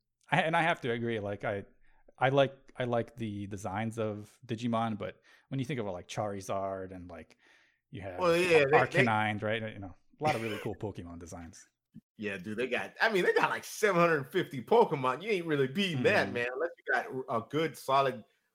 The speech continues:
Speaker 2: hundred. But, it, but hey, I will say Pokemon has that trash <laughs> Pokemon.
Speaker 1: <laughs>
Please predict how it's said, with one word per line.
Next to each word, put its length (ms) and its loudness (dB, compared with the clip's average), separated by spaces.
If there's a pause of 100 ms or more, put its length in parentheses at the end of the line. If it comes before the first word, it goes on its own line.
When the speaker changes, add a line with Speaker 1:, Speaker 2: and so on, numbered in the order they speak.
(140)
Speaker 2:
hundred. 340 2 (100)
But, 260 -8
it, 140 -12 (140)
but 100 0
hey, 140 4
I 160 0
will 260 -2
say 340 -4
Pokemon 400 0
has 180 -2
that 240 -6
trash 400 0
<laughs> 0 -
Pokemon. 640 2
Speaker 1:
<laughs> 1300 0